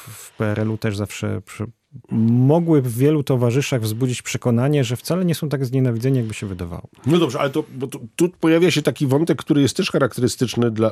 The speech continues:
Speaker 2: dla tego myślenia. E, no, d-, tydzień temu rozmawiałem z Adamem Chlebowiczem na temat myślenia,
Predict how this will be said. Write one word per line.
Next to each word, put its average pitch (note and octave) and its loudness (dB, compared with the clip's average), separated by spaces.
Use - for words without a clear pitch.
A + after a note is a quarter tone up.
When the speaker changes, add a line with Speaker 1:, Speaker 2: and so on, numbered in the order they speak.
Speaker 2:
dla G#2+ 0
tego A2 -2
myślenia. G2+ 0
E, A2 4
no, C#3+ 2
d-, B2+ -2
tydzień E3+ 4
temu D3 4
rozmawiałem C3+ 4
z A2+ 2
Adamem C3+ 4
Chlebowiczem C3 2
na A#2+ 2
temat A#2+ 2
myślenia, C3 4